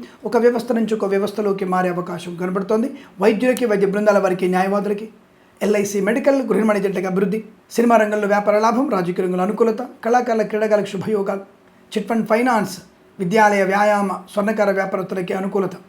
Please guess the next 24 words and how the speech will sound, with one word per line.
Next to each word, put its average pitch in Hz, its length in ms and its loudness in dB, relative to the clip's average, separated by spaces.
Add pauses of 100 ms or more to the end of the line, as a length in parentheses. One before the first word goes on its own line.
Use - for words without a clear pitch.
(600)
ఆటోమొబైల్, 196 480 2
ఎలక్ట్రానిక్, 196 500 0
ఎలక్ట్రికల్, 196 460 -2
ఫార్మా, 196 340 0
సిమెంటు, 202 440 -2 (160)
ఐరన్, 190 320 0
ఇటుకలు, 196 400 0
ఇసుక, 202 240 -4 (180)
రాగి, 190 400 2
ఇత్తడి, 185 340 0
మైనింగ్, 196 320 -2 (640)
కన్‌స్ట్రక్షన్, 214 480 -2
రియల్ 254 160 4
ఎస్టేట్, 254 240 2
మద్యపానం, 196 520 0
హోటల్, 196 280 0 (120)
బొటిక్స్, 208 360 -4
బ్యూటీ 214 240 -2
పార్లర్, 202 260 0
బ్యాంబు 190 340 0
డిపో, 196 240 -2
బాణసంచి 196 380 -4
కర్మాగారం, 202 420 -2 (300)
అలాగే 185 360 4